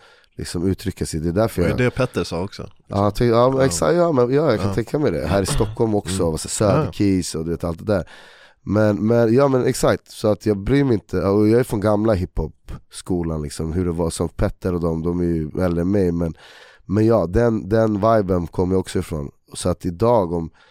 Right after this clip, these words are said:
Speaker 1: om jag sjunger falsett om kärlek, det finns ing-, alltså, för mig, det finns ingen som kan få mig att må något sätt över det.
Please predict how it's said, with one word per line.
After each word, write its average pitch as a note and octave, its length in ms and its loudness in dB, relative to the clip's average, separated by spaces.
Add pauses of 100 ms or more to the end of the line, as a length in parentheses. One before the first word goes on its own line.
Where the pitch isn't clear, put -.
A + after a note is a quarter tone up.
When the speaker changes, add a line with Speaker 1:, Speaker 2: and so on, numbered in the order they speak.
(320)
Speaker 1:
om F2+ 140 -2
jag F2+ 120 2
sjunger F#2 800 0 (640)
falsett - 840 -6
om E2+ 160 -8
kärlek, F2+ 720 -2 (360)
det - 80 -12
finns F#2 180 -2
ing-, F#2+ 140 2
alltså, E2 280 -2
för - 220 -6
mig, A2 180 2
det F2+ 60 0
finns G2+ 160 -4
ingen G#2 120 2
som D#2+ 140 -8
kan D2+ 240 -6 (1000)
få F2 320 0
mig D#2+ 200 -2
att D#2 220 -4 (1200)
må F#2+ 520 2
något D#2 340 -4
sätt - 500 -12
över C#2 280 -6
det. C2+ 300 -8